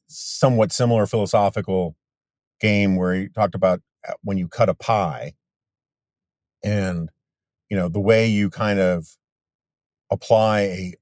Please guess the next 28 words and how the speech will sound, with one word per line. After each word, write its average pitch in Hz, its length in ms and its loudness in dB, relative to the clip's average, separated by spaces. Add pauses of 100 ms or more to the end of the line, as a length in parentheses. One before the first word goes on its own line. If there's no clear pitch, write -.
(140)
original 104 480 0
position 92 760 -2 (280)
kind 104 240 0
of 85 100 -4
heuristic 98 640 -2
to - 140 -10
everyday 92 380 0
life. 101 460 2
He 92 80 -10
says, 90 340 -4 (340)
if - 40 -10
you 107 60 4
have 101 60 -2
two 151 200 4
people 127 500 0 (400)
and 101 80 -4
they 117 60 -2
each 123 320 -4
get 110 220 4 (260)
half - 400 0
the 98 80 -12
pie, 107 560 0 (1080)
what 107 200 -2
you 104 100 0
do 143 300 4
is 107 340 0
you 104 100 -2
have 107 500 2